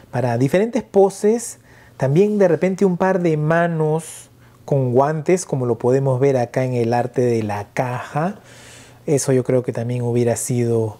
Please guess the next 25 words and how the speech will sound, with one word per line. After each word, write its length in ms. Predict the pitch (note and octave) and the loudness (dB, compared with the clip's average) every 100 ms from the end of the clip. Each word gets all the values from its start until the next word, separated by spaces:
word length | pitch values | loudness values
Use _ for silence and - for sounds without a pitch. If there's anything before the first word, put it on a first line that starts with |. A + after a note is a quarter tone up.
| - - - - - - - | -20 -20 -20 -20 -20 -20 -8
muy 280 | B2 A#2+ A2+ A2 | -2 0 0 -2
chévere. 760 | - D3 D3 C3+ C3 E3 G3+ - | 0 2 4 2 4 2 0 -2
Pero 120 | A3+ | 2
igual 200 | A#3+ C4 | 4 4
ahí 80 | A#3 | 2
podemos 280 | A3+ A3 F#3+ | 2 0 -4
acomodar 600 | F#3+ E3 E3 E3+ F#3 F#3+ | 0 0 2 2 4 2
a 80 | |
la 160 | F#3+ F#3+ | 2 0
figura 420 | - F3 F#3+ F#3+ | 2 4 4 2
más 280 | F3+ F#3 - | 0 -2 0
o 100 | E3 | 0
menos 480 | D#3+ F3 E3+ E3+ D#3+ | 2 2 2 -2 0
para 180 | D3+ D3 | -2 0
que 120 | E3 | 0
lo 140 | D#3 | 0
agarre 520 | B2 C3+ D3 D3 C#3+ | 2 2 2 2 0
con 160 | - C#3+ | 0 -2
las 180 | C3 B2 | -2 0
dos 200 | C#3 A#2+ | 0 0
manos. 720 | C3+ C#3+ C#3 C#3 C#3+ E3 - | 0 0 0 -2 -4 -4 -2
A 80 | A#2 | 0
ver, 160 | B2 | 2
otra 320 | A#2+ A#2 A#2 - | 2 0 -2 0
pose. 500 | B2 A#2+ D3 C#3+ | 0 0 -2 -2